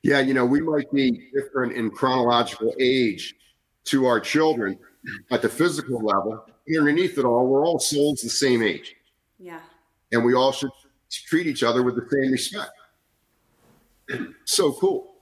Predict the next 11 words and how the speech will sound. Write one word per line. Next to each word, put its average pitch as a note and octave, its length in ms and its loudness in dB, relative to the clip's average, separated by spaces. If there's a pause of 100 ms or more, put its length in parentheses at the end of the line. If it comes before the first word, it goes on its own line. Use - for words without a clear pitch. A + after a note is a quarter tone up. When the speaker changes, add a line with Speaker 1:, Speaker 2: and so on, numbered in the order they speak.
(400)
Speaker 2:
I A3+ 100 -16
totally A#3+ 400 -12
believe A3+ 280 -16
that. F3+ 320 -14 (460)
And A3 200 -14
kids C4+ 260 -12
respond A#3+ 420 -12
differently G#3 580 -16 (100)
when F#3+ 200 -18
they're F#3 420 -14 (260)
respected. F#3 580 -16